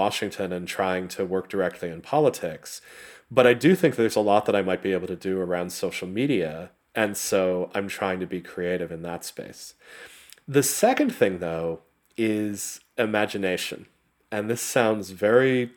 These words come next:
squishy, but I'm actually very serious about this. Um, when I watch people try to solve the current problems with social media, I think there's a real failure of imagination.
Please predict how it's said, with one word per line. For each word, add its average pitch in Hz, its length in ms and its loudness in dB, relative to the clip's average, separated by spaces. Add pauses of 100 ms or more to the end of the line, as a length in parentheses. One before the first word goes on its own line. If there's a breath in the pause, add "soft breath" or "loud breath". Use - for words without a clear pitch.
(100)
squishy, - 760 0
but 101 120 -2
I'm 101 160 -2
actually 170 300 0
very 131 100 4
serious 110 520 0
about 78 320 -10
this. - 360 -18 (640 loud breath)
Um, 117 480 4 (420)
when 143 360 4
I 165 160 4
watch 131 500 2
people 120 440 0
try 110 460 2 (140)
to 104 80 -4
solve 107 800 2 (180)
the 117 100 -2
current 107 480 -2
problems 101 580 -2
with 98 100 -6
social - 380 -2
media, 90 640 -4 (640 loud breath)
I 131 120 8
think 185 280 0
there's 165 240 6
a 117 100 4
real 127 800 2
failure 120 640 4
of 98 80 0
imagination. 92 840 -2